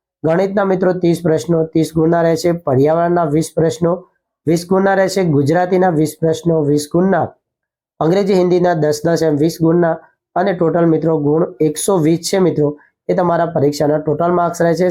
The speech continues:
સાથે સાથે પ્રશ્નો છે પણ મિત્રો એકસો વીસ રહેશે. આ મિત્રો આ પરીક્ષા માટે તમને અઢી કલાકનો જે સમયગાળો છે મિત્રો,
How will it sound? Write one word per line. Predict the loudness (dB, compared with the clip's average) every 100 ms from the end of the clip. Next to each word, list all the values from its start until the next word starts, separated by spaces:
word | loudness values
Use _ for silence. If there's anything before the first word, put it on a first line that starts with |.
| 0
સાથે | 0 0
સાથે | 0 -2 -2
પ્રશ્નો | 0 -2 0 0
છે | 0 0
પણ | 2 0
મિત્રો | 0 -2 -4 _ _ -4
એકસો | -4 0 0
વીસ | 0 0 0
રહેશે. | 0 0 -2 -6 _ -8
આ | -2 0
મિત્રો | 0
આ | 0 0
પરીક્ષા | 0 0 0
માટે | 0 0 0
તમને | 0 0 0
અઢી | 0 0
કલાકનો | 0 2 0 0
જે | -2 0
સમયગાળો | 0 0 0 0 0
છે | 0 0
મિત્રો, | 0